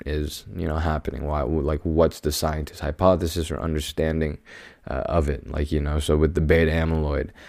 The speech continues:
um, I read a bunch of papers that connected Alzheimer's disease with, mm, you know, sleep deprivation. And the reason that they found that was that, uh, people that don't sleep, uh, during N rem three and four,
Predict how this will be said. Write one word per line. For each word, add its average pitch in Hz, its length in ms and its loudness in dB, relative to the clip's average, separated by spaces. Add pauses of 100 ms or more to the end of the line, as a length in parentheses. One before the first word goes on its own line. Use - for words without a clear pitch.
(260)
um, 80 260 0
I 98 220 6
read 92 280 8
a 85 40 6
bunch 90 260 4
of 80 120 2
papers 82 460 6
that 80 280 4
connected 85 500 2
Alzheimer's 87 960 4 (160)
disease 80 560 4 (380)
with, 80 680 4 (1200)
mm, 80 300 2
you 80 80 2
know, 76 100 2
sleep 82 360 6
deprivation. 80 800 4 (280)
And 87 140 2
the 87 80 6
reason 98 360 6
that 87 120 6
they 85 120 8
found 95 420 4
that 80 260 4
was 80 240 2
that, 78 340 4 (300)
uh, 73 200 -4 (220)
people 98 360 6
that 78 200 6
don't 82 240 6
sleep, - 480 6 (360)
uh, 80 160 2
during 90 320 6
N 95 180 4
rem 90 220 6
three 90 260 2
and 82 160 2
four, 113 540 6